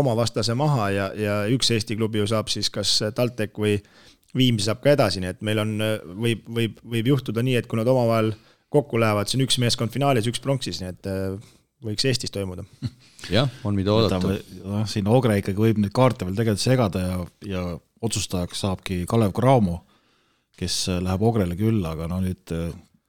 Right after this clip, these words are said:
Speaker 3: enne rääkisime, et kui Pärnul on kõik välismängud jäänud, siis Ogrel on nüüd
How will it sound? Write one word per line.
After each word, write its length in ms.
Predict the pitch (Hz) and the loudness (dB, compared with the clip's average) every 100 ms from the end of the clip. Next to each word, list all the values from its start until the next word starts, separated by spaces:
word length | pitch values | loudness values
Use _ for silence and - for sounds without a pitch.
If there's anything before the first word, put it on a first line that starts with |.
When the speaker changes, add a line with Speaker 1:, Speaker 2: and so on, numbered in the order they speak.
| 87 | 0
Speaker 3:
enne 160 | 98 | 2
rääkisime, 400 | 98 90 - 85 | 2 -2 -4 -6
et 80 | 82 | -6
kui 80 | 90 | -2
Pärnul 300 | 110 101 95 | 2 2 2
on 60 | 92 | 2
kõik 160 | 101 | 2
välismängud 720 | 117 117 87 92 87 85 - - | 4 4 2 0 -2 -6 -10 -6
jäänud, 380 | 92 85 80 - | -2 -2 -4 -12
siis 240 | - - 92 | -14 -6 -4
Ogrel 320 | 98 90 85 | -2 -2 -2
on 80 | 87 | -4
nüüd 220 | 85 - | -8 -14